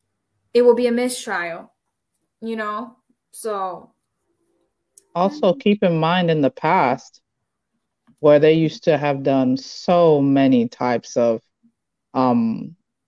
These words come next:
Speaker 2: death, um, what's it called? Capital punishments, be it ripping the person in five pieces or the gui-, what is it? Guillotine?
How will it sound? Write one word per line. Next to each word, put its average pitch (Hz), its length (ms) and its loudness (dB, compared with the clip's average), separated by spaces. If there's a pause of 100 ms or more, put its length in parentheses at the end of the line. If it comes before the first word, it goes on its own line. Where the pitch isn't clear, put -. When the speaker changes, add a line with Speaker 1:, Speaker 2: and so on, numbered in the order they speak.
(880)
Speaker 2:
death, 151 340 0 (140)
um, 135 380 4
what's 147 160 -4
it - 80 -6
called? 120 300 0
Capital 170 420 0
punishments, 233 880 -4 (580)
be 156 280 6
it 139 200 -2
ripping 135 800 2
the 127 80 2
person 127 920 0
in - 180 -2
five 123 380 -4
pieces 139 760 2
or 127 460 4 (380)
the 127 360 2 (180)
gui-, 156 540 0 (100)
what 170 140 2
is 196 100 0
it? 247 260 2
Guillotine? 214 640 2